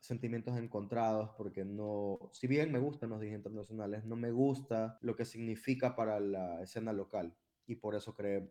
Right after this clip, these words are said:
Monobox, son de rebeldía. Cuando creé midi, fue el, que fue la discoteca previa a la que, a,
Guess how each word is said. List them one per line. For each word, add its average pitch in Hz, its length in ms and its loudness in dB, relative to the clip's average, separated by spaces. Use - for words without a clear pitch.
Monobox, 95 520 -6
son 107 140 -2
de 107 80 0
rebeldía. 92 640 -2
Cuando 107 260 0
creé 117 240 6
midi, 143 640 6
fue 113 300 0
el, 113 180 -2
que 107 100 -4
fue 113 160 0
la 110 140 4
discoteca 110 540 -2
previa 113 300 4
a - 20 4
la 107 180 0
que, 92 720 -2
a, 85 480 -6